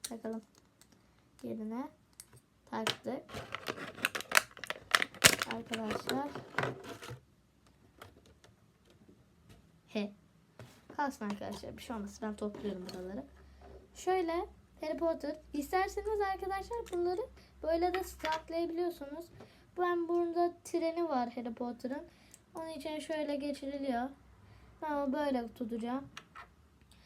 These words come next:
Bunu da saklarım işte bir yere. İşte arkadaşlar. Diğer Funko Pop'umuza geçelim. Önce ben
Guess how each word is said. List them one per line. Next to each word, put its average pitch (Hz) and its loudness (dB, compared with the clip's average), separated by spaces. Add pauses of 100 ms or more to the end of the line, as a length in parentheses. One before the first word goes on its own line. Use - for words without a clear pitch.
(140)
Bunu 269 0
da 254 4
saklarım 247 0
işte 208 -8
bir 208 -2
yere. 208 -2 (2250)
İşte - -12
arkadaşlar. 202 -4 (2000)
Diğer 359 8
Funko 339 2
Pop'umuza 262 2
geçelim. 262 2 (4000)
Önce 381 2
ben 381 4